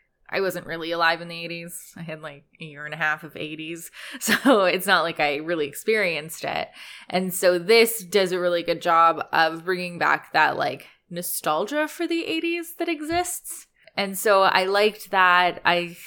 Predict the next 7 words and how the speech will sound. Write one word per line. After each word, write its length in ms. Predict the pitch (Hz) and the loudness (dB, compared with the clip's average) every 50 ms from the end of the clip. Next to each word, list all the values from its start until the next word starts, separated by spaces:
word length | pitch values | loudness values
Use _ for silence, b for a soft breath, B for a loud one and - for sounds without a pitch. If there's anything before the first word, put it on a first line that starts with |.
| - - - | -18 -12 -8
think 400 | 196 185 180 170 165 165 - - _ _ B B B B B B B B | -6 -6 -6 -8 -10 -14 -18 -20 _ _ B B B B B B B B
what 280 | - 175 180 196 190 - | -4 0 2 2 2 2
they 100 | 196 190 | 0 0
were 120 | 180 190 | 0 0
listening 420 | 180 170 165 170 - 190 175 175 170 | 0 0 -2 -4 -6 -8 -8 -8 -8
to 480 | - - - 185 180 175 170 165 165 - _ _ _ | -10 -10 -8 -8 -8 -8 -10 -12 -14 -16 _ _ _
was 1040 | 170 165 170 175 175 175 170 170 175 175 175 175 180 180 180 - - - - - | -20 -12 -2 2 4 4 4 4 2 -2 -4 -6 -10 -12 -12 -12 -12 -12 -12 -14